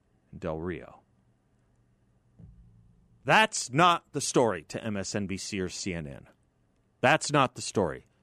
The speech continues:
The story is Americans or America's federal law enforcement reaction to it. And as if we are the ones to blame.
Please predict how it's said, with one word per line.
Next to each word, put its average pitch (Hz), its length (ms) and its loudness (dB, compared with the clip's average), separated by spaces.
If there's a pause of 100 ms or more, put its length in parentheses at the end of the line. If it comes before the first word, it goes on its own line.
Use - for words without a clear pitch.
(200)
The 117 80 -2
story 143 480 4
is 123 120 2
Americans 110 1080 2
or 107 220 2
America's 107 760 2
federal 107 400 4
law 98 220 4
enforcement 98 680 -2
reaction 98 880 -4
to - 240 -6
it. - 200 -10 (4000)
And 131 160 2
as 113 220 2
if 117 180 -8
we 135 260 2
are 127 140 4
the 110 120 0
ones 101 320 -4
to - 100 -8
blame. 78 400 -6